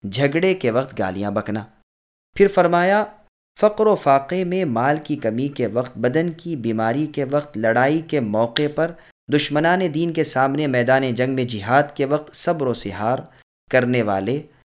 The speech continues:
اور لوہے کی لاٹھی کی طرح جم جانے والے، صابرین کا نصب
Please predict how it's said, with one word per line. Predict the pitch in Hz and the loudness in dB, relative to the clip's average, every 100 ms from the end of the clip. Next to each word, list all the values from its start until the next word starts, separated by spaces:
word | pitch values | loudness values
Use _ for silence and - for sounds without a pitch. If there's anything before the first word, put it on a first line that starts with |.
| _ | _
اور | - 120 | 4 4
لوہے | 113 135 139 170 | 4 4 4 -2
کی | 170 151 | -4 -4
لاٹھی | 110 104 120 123 175 | -2 2 0 0 -8
کی | 165 123 | -6 -8
طرح | 123 117 123 98 | -4 -2 -2 -4
جم | 123 143 | -2 0
جانے | 143 147 151 | 2 2 0
والے، | 147 147 170 185 - _ _ _ | -2 -2 -2 -8 -16 _ _ _
صابرین | - - 165 165 165 202 196 | -2 4 4 4 2 0 0
کا | 180 | 0
نصب | 139 143 156 160 | 2 0 -2 -2